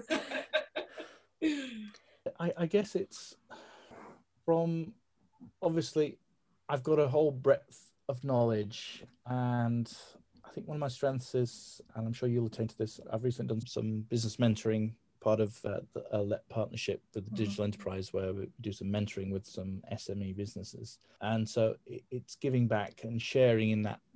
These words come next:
Speaker 2: knowledge. And for me, it's unlocking whatever that roadblock is for that business or the S M E business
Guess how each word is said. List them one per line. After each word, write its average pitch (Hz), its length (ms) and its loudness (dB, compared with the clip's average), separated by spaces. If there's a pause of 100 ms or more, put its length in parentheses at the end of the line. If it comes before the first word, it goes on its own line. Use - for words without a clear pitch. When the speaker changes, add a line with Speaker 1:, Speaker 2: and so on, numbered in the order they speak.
(320)
Speaker 2:
knowledge. 110 800 4 (320)
And 104 560 -2 (400)
for - 220 -2
me, 123 680 4 (220)
it's - 460 -6 (160)
unlocking 117 1000 4 (300)
whatever 120 400 0
that 110 180 -2 (100)
roadblock 123 540 4
is 104 180 -6
for - 160 -12
that 110 220 -2
business 107 500 0
or 98 120 0
the 95 160 -6
S - 180 -4
M 107 100 -4
E 107 140 -2
business 101 640 -8